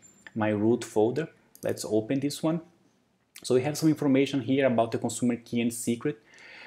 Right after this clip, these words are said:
Uh, and as you can see, the consumer key and secret, or client, client I D and client secret,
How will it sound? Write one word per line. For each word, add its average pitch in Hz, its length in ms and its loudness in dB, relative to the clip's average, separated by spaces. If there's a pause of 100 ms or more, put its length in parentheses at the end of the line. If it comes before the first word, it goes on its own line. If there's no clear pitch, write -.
(160)
Uh, 117 320 0
and 123 280 -2
as 131 160 4
you 143 40 0
can 143 140 2
see, 139 240 2
the 139 120 2
consumer 139 440 0
key 135 460 4
and 120 180 0
secret, 113 680 0
or 101 260 2 (100)
client, 113 420 -2 (200)
client 110 340 -2
I 113 120 2
D 107 320 0
and 104 200 -6
client 110 300 -4
secret, 113 480 -4